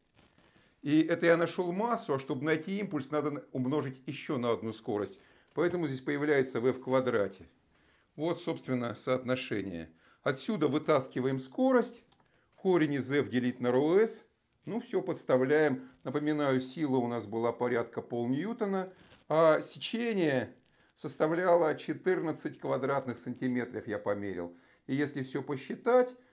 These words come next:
то оказывается, что скорость, с которой воздух вылетает из этого фена, ну, составляет примерно восемнадцать метров в секунду. Так что я вчера в трубочку дул быстрее.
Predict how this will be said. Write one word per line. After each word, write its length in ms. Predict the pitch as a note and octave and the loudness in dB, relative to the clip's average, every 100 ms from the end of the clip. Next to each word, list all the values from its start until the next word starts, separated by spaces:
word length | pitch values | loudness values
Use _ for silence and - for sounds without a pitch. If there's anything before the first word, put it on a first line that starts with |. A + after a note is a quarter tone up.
| _ | _
то 140 | - D#3+ | -2 -2
оказывается, 500 | D#3 E3 D#3 C3+ - | 2 2 2 0 -10
что 200 | - D3+ | -8 -8
скорость, 480 | - A3 A#3 G#3+ | -6 -2 0 0
с 40 | G3+ | -4
которой 640 | F#3+ F#3+ F#3 F3+ E3 D#3+ - _ _ _ _ - | -6 -4 -4 0 -2 -4 -16 _ _ _ _ -8
воздух 400 | D#3+ D#3+ C#3+ C3 | -2 -2 -2 -6
вылетает 540 | C#3+ C#3+ C#3+ C#3 C3 | -6 -4 0 0 0
из 140 | B2 B2+ | -2 -4
этого 260 | B2+ B2+ | -2 -4
фена, 480 | B2+ C3+ B2 A2 A2 | -4 -2 -2 -2 -10
ну, 180 | D#3 G#3+ | -8 -10
составляет 640 | - D#3 D3 D#3 F3 F3+ - | -10 -4 -4 2 2 2 -4
примерно 600 | B2 B2+ E3 D3 B2+ - _ _ _ | -4 -2 -2 -2 -6 -8 _ _ _
восемнадцать 760 | - B2+ C#3+ D3 F3+ F#3+ - - _ _ _ _ _ | -6 -4 -4 -2 -2 -4 -14 -20 _ _ _ _ _
метров 380 | - D3 D3+ C#3+ | -4 -4 -2 -8
в 60 | - | -8
секунду. 600 | C#3 C3 A2+ G#2 G#2 G#2 _ _ _ _ | -12 -8 -8 -6 -8 -10 _ _ _ _
Так 160 | C#3 D#3 | -4 -4
что 160 | - | -2
я 160 | C3 C#3 | -2 -2
вчера 280 | C3+ B2 C3 | -4 -6 -4
в 100 | C3 | -6
трубочку 480 | A#2 A#2 B2+ - A2+ | -10 -8 -10 -10 -10
дул 380 | G2 G#2+ A#2 C3+ _ _ _ | -8 -8 -10 -14 _ _ _
быстрее. 540 | G#2+ - C3+ - C3 | -18 -14 -12 -12 -12